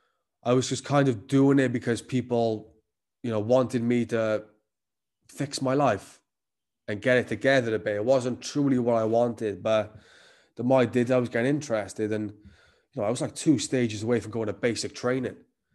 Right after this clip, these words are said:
and really putting it together. And I woke up one day and thought, "You know what? I don't fancy getting shot.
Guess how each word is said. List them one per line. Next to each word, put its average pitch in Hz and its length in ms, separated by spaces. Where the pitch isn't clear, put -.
and 107 120
really 120 200
putting 120 260
it 107 120
together. 113 460
And 95 220
I 110 60
woke 123 260
up 113 100
one 110 160
day 113 180
and 110 120
thought, 117 200
"You 123 60
know 135 100
what? 120 180
I 123 100
don't 135 180
fancy 127 240
getting 123 220
shot. 123 400